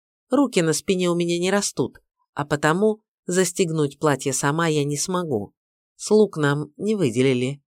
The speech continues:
Кроме Даркхана в этих покоях больше нет никого, у кого имелись бы руки. Я начала медленно осознавать, что стул придется убрать. «Ментос», позвала я, чуть приоткрыв дверь.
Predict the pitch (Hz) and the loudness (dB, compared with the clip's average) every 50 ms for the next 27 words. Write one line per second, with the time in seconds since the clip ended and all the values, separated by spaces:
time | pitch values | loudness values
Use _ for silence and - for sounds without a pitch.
0 | _ _ _ _ _ - - 294 285 214 147 135 123 123 127 - - - 220 226 | _ _ _ _ _ 0 2 4 4 4 4 4 2 2 0 -2 -6 -2 0 2
1 | 220 196 156 139 139 131 - 123 - - 139 131 - - 190 180 160 147 156 160 | 2 2 2 2 2 0 -2 -6 -4 -2 -2 -2 0 2 2 2 2 2 2 2
2 | 175 - - - 190 185 165 113 - - 127 131 131 - 135 135 160 190 196 - | 2 2 0 -2 -2 -2 -2 -2 -2 -4 -6 -4 -2 0 0 2 2 2 0 0
3 | - - 160 - 135 127 135 147 147 143 131 127 127 127 127 127 127 131 143 160 | -2 -8 -6 -2 -2 0 2 2 2 2 0 0 0 0 0 0 0 0 0 0
4 | 170 165 131 - - - 104 98 - _ _ _ _ _ _ _ _ _ _ _ | 0 0 -4 -6 -6 -8 -8 -8 -8 _ _ _ _ _ _ _ _ _ _ _
5 | _ - 165 160 160 143 135 135 131 - - 143 139 143 139 131 131 _ _ _ | _ -6 -2 0 0 2 0 0 -2 -2 0 0 2 2 2 0 -2 _ _ _
6 | _ _ _ - 190 185 196 208 220 226 202 220 214 214 208 208 202 190 - - | _ _ _ -10 -6 -2 2 2 2 4 4 4 2 2 2 0 -2 -2 -2 -2
7 | 139 - - 135 131 139 135 135 139 156 185 202 - - _ _ _ _ _ - | -4 -2 -2 -2 -2 0 0 2 2 2 2 0 -4 -10 _ _ _ _ _ -12
8 | - - 277 262 254 - - - - - - 233 226 190 147 131 117 - - - | -6 -2 -2 -2 -2 -2 -2 -2 -2 0 2 2 2 4 2 0 0 0 0 0
9 | 170 185 170 160 131 110 107 - - - _ _ _ _ _ _ _ _ _ _ | 0 0 2 0 0 0 -2 -6 -12 -20 _ _ _ _ _ _ _ _ _ _
10 | _ _ _ _ _ _ _ _ _ _ _ _ _ _ - 214 214 233 233 240 | _ _ _ _ _ _ _ _ _ _ _ _ _ _ -8 -2 0 0 2 0
11 | 233 226 - 156 143 - - - - _ _ _ _ _ _ _ - 180 160 151 | 0 0 0 0 0 0 -2 -6 -10 _ _ _ _ _ _ _ -2 -2 0 2
12 | 156 147 143 139 135 131 143 170 180 190 180 _ _ _ _ - - 277 277 262 | 4 4 4 4 4 2 2 2 0 0 -2 _ _ _ _ -6 -2 -2 -2 -2
13 | - - 175 156 143 143 - - 156 156 156 160 175 180 147 123 127 - | 0 2 4 4 4 2 0 0 0 0 0 0 2 2 2 2 0 -4